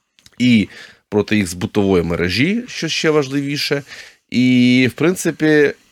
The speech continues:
від людини, яка глибоко в темі, цікаво послухати, що, власне, це означає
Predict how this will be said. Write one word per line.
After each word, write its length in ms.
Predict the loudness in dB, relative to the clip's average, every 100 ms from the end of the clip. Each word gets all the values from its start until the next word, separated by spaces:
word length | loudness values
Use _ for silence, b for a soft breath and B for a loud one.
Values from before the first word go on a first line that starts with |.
| _ _ _ _ _ _ -6
від 180 | -2 0
людини, 300 | 2 2 2
яка 360 | 0 0 0 0
глибоко 380 | -2 -4 -6
в 40 | -4
темі, 360 | -2 -2 -4 -10 -16
цікаво 340 | -12 0 0 0
послухати, 720 | -4 -8 -6 -6 -2 -2 -4
що, 300 | -6 -2 -2
власне, 680 | 0 0 -2 -2 -2 -2 -4 b b b b _
це 140 | -2
означає 680 | 0 0 -2 -2 0 -2